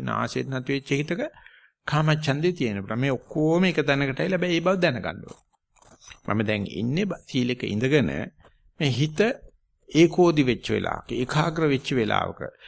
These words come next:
මේක සාසනයක විතරක්ම ලැබිය හැක්කක්. ඉබේ හම්බෙන එකක් නෙමෙයි.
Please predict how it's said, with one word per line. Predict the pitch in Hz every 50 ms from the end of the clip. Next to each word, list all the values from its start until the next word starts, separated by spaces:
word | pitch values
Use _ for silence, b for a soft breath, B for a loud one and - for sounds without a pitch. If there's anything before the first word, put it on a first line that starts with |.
| B B B
මේක | - 139 135 - 160 -
සාසනයක | - - 110 95 107 123 139 151 151 - 156 147 151 156 156 156 156 156 139 117
විතරක්ම | 110 117 139 135 - 170 131 110 - - - - 78 - - - _ _ _ _ _ - _ _ _ _ _ - _ _ _ _ _ _ _ _ - -
ලැබිය | 117 120 127 139 139 123
හැක්කක්. | 113 117 - - - - - - - _ _ _ _ - - _ _ _ - b b b b - - -
ඉබේ | - 175 151 143 160 180 180 180 170
හම්බෙන | 147 139 143 135 127 117 113
එකක් | 107 - 101 - -
නෙමෙයි. | - - - - - -